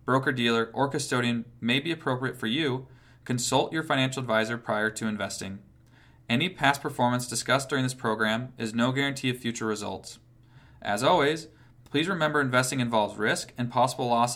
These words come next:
of principal capital. Please seek advice from a licensed professional.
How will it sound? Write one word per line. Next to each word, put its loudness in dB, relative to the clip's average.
of -14
principal -2
capital. -2
Please 2
seek -4
advice 4
from -2
a 2
licensed 0
professional. -6